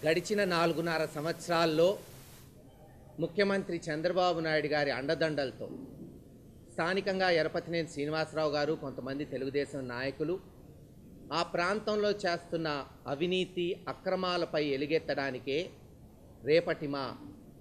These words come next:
పల్నాటి గర్జన. ఊహించండి, ఈ రోజున రైతులు, రైతు కూలీలు ఒక లక్ష రూపాయలు సంపాదించాలంటే అష్ట కష్టాలు పడుతున్నారు. కానీ నాలుగున్నర సంవత్సరాల్లో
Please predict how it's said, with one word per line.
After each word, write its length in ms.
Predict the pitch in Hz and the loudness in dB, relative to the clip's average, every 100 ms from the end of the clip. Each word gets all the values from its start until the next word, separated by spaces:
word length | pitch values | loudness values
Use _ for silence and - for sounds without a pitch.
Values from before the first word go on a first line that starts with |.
| - - | -20 -10
పల్నాటి 520 | 123 139 165 170 170 120 135 | -2 0 2 2 0 -4 -4
గర్జన. 340 | 113 - 120 - - - - - - - - - - | -4 -4 -4 -6 -18 -20 -20 -20 -20 -20 -20 -16 -2
ఊహించండి, 460 | 151 202 202 208 185 | 2 2 4 4 4
ఈ 40 | |
రోజున 360 | 180 190 202 190 | 4 4 4 2
రైతులు, 460 | 160 185 196 190 | 4 4 4 4
రైతు 300 | 170 165 170 | 6 4 2
కూలీలు 400 | - 175 170 170 | 0 0 2 2
ఒక 200 | 202 180 | 2 2
లక్ష 420 | 143 135 175 - | 0 -4 -6 -2
రూపాయలు 460 | 190 170 170 202 196 | 0 0 2 2 2
సంపాదించాలంటే 1040 | 170 165 180 170 165 170 156 151 165 214 - - - - - | 0 -6 -2 0 0 0 0 0 -2 -4 -6 -12 -12 -14 -8
అష్ట 220 | 143 - | -6 -4
కష్టాలు 460 | 190 175 165 175 156 | -2 -2 -2 0 0
పడుతున్నారు. 460 | 151 123 120 107 - - - - - - - - | 0 -4 -4 -10 -10 -18 -20 -20 -20 -20 -20 -10
కానీ 280 | 156 180 220 | -2 2 4
నాలుగున్నర 680 | 190 170 190 202 190 190 170 | 4 4 4 4 4 2 0
సంవత్సరాల్లో 760 | 165 165 180 - 180 170 135 | -4 -4 -4 0 2 2 2